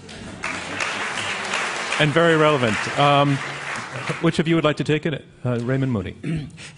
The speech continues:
Speaker 2: Um, you know, I think William James was kind of right about that, that whatever experience one has, one can say that by definition almost there's some correlated state of the central nervous system.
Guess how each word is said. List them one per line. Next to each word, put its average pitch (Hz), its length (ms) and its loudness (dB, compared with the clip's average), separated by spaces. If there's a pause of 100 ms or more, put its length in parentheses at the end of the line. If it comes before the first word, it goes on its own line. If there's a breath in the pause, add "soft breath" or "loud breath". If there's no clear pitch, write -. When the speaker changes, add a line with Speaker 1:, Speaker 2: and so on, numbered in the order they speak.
(120)
Speaker 2:
Um, 185 440 -2
you - 260 -4
know, 208 60 -2
I 208 100 0
think 226 400 -4
William 135 420 0
James 123 540 -2
was 110 140 -6
kind 123 260 -2
of 101 180 -10
right 113 200 -2
about 117 340 -6
that, 120 400 -4
that - 380 -10
whatever 117 560 -4 (260 loud breath)
experience 147 960 -4
one 92 240 -2
has, 95 760 -4 (120)
one 95 240 -4
can 82 380 -10
say 95 380 -4
that - 260 -12
by 92 160 -6
definition 101 680 -4
almost 85 480 -8
there's 90 260 -6
some 90 280 -10 (640 loud breath)
correlated 127 640 0
state 117 400 -2
of 92 180 -10
the 90 100 -8
central 101 480 -4
nervous 101 500 -2
system. 85 680 -8